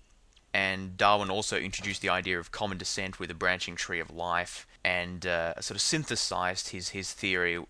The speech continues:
from a whole range of different evidence based on animal husbandry, biogeography, geology, and so on. And, uh, it was a bit controversial at the time, but it was fairly quickly accepted by the scientific community because it had so much support behind it,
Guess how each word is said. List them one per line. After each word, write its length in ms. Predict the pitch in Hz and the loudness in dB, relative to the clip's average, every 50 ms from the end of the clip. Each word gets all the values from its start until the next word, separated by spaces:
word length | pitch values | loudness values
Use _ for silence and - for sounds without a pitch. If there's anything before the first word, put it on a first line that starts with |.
| - | -14
from 300 | - - - 101 92 90 | -18 -10 -4 -4 -4 -4
a 40 | 90 | -2
whole 260 | 92 104 98 92 92 | -2 -2 -2 0 0
range 400 | 92 95 92 95 98 98 95 90 | 2 2 2 2 2 0 -4 -6
of 80 | 92 85 | -8 -8
different 240 | 95 90 - 82 80 | -8 -6 -4 -4 -4
evidence 420 | 82 82 85 - 82 82 80 - | -4 -4 -6 -8 -8 -8 -6 -6
based 360 | - - 73 78 - - - 80 | -6 -6 -8 -6 -8 -8 -6 -6
on 320 | 80 78 76 78 78 80 - - | -6 -8 -8 -10 -14 -16 -12 -6
animal 240 | - 90 87 85 82 | -6 -6 -4 -4 -6
husbandry, 500 | 90 90 87 - - 82 - 85 82 82 | -6 -8 -8 -10 -12 -10 -8 -6 -6 -4
biogeography, 720 | 78 82 82 82 82 82 82 82 80 80 - - 90 82 | -2 0 0 0 0 -2 -4 -6 -6 -8 -10 -10 -10 -8
geology, 600 | 80 78 - 85 85 90 85 87 80 85 85 80 | -6 -4 -2 -2 -2 -2 -4 -4 -6 -6 -6 -6
and 120 | 78 78 78 | -8 -10 -10
so 160 | - - 80 | -8 -8 -8
on. 200 | 78 80 78 80 - - - - | -8 -8 -10 -10 -12 -14 -8 -4
And, 320 | 104 98 98 95 95 90 | -2 -2 -2 -2 -2 0
uh, 400 | 98 95 95 95 92 92 95 95 95 - - - - - | 2 4 4 4 4 4 2 0 -2 -6 -16 -18 -10 -6
it 80 | - | -6
was 160 | 110 90 107 98 | -4 -4 -4 -2
a 40 | |
bit 120 | 98 104 - | -2 -4 -2
controversial 560 | - 107 101 - - 95 95 92 - 78 69 | -2 -4 -4 -4 -4 -6 -6 -6 -6 -8 -8
at 60 | 90 | -6
the 60 | - | -4
time, 200 | - 117 113 113 | 0 0 2 2
but 120 | 110 110 101 | 2 0 0
it 60 | - | 0
was 160 | 101 107 - | -2 -2 -2
fairly 800 | - - - - - - 160 175 180 180 170 165 147 123 117 110 | -2 -4 -4 -6 -4 -2 0 2 2 4 4 2 2 0 -2 -4
quickly 560 | 104 - - 120 120 - - 101 95 90 - | -4 -4 -4 -4 -4 -2 -2 -2 -2 -2 -2
accepted 800 | - 85 - - - - 110 107 - - - 95 85 78 87 90 - - - - | -4 -4 -4 -2 0 0 0 0 -2 -4 -6 -6 -6 -6 -8 -12 -16 -18 -10 -4
by 240 | - 92 90 87 87 | -2 0 0 0 -2
the 80 | 90 | -4
scientific 380 | 87 - 98 92 90 95 90 - | -4 -2 0 -2 -2 -4 -10 -12
community 320 | - 92 90 85 82 82 | -8 -6 -6 -4 -4 -4
because 280 | 80 87 82 - 92 85 | -6 -6 -6 -6 -6 -6
it 80 | 85 - | -6 -6
had 220 | 87 90 85 85 | -6 -6 -4 -4
so 220 | 90 - - 95 | -4 -4 -2 -4
much 220 | 82 82 82 - - | -4 -6 -6 -4 -4
support 520 | - - - - - - 104 95 92 - | -4 -4 -6 -8 -8 -6 -4 -4 -4 -4
behind 400 | - 90 85 82 90 87 85 85 | -6 -10 -8 -6 -4 -4 -4 -4
it, 100 | 85 85 | -8 -10